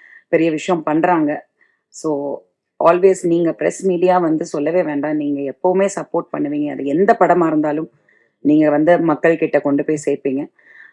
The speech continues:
But மக்களும் வந்து எஃபர்ட் எடுத்து, ஏன்னா இந்த மாதிரி சின்ன படங்கள் நியூ கமர்ஸ் வச்சு எடுக்கும்போது தியேட்டருக்கு போய் பார்க்கறதுக்கான எஃபர்ட் கண்டிப்பா எடுக்கணும். அது வந்து இந்த ட்ரெய்லர் எல்லாம் பார்க்கும்போது they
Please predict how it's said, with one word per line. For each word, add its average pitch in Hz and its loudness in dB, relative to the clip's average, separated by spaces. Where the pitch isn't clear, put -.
But 202 0
மக்களும் 233 4
வந்து 220 2
எஃபர்ட் 226 4
எடுத்து, 196 4
ஏன்னா 180 4
இந்த 175 2
மாதிரி 202 4
சின்ன 226 -2
படங்கள் 175 -2
நியூ 202 2
கமர்ஸ் 190 0
வச்சு 190 6
எடுக்கும்போது 190 4
தியேட்டருக்கு 190 4
போய் 190 2
பார்க்கறதுக்கான 165 -2
எஃபர்ட் 254 2
கண்டிப்பா 165 0
எடுக்கணும். 139 -2
அது 196 4
வந்து 208 6
இந்த 165 0
ட்ரெய்லர் 202 6
எல்லாம் 175 -2
பார்க்கும்போது 175 0
they 160 0